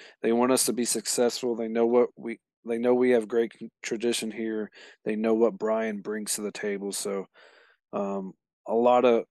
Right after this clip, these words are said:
important words talked there, but, um, the connections he has and being in, back in his home state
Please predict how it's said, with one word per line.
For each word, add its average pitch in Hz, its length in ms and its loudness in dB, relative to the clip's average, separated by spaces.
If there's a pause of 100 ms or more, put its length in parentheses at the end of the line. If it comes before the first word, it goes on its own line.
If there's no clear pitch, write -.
(120)
important 117 520 -6
words 117 340 2
talked 107 320 -2
there, 104 280 -2
but, 101 260 -6 (800)
um, 101 240 -4
the 101 80 -6
connections 113 540 -4
he 117 140 -2
has 110 560 0
and 98 180 -14
being 110 240 -4
in, 107 120 -8
back 104 320 -2
in 110 60 -6
his 104 160 -6
home 101 260 -6
state 98 440 -4